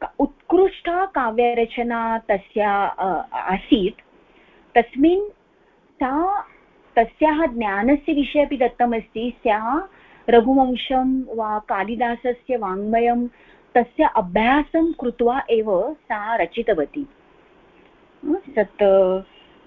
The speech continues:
अव-, अ, गङ्गादेवी नाम्ना सा।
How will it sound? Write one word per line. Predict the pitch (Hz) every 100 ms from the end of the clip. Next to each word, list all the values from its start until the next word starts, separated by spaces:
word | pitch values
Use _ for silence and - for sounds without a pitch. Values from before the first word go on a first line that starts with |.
| _ _ _ _ _ _ _ -
अव-, | 196 196 185 - 202 190 185 _ -
अ, | 214
गङ्गादेवी | 214 247 247 254 240 214 190 180
नाम्ना | 165 160 165
सा। | 170 185 269